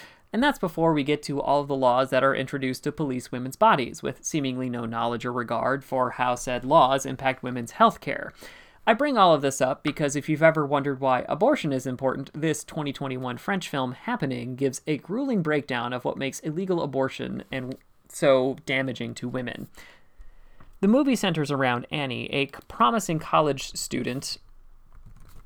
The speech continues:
whose life is upended when a hookup results in a pregnancy. With no intention of having a baby and abortion being illegal in France at the time,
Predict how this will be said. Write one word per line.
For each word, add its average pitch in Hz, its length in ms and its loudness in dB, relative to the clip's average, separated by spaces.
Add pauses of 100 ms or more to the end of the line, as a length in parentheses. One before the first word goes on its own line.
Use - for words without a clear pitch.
(480)
whose 156 200 0
life 196 240 6
is 151 120 2
upended 127 420 2
when 123 200 -2
a 120 160 -2
hookup 165 420 0
results 127 340 -2
in 127 100 -8
a 117 120 -8
pregnancy. - 680 -4 (460)
With 208 140 -6
no 311 180 2
intention 165 400 -2
of 131 120 -4
having 131 280 -2
a 117 60 -6
baby 117 480 -4
and 120 160 -6
abortion 131 420 -6
being 113 260 -8
illegal 135 520 -6
in 113 160 -10
France 113 340 -10
at - 80 -12
the - 60 -16
time, 131 420 -6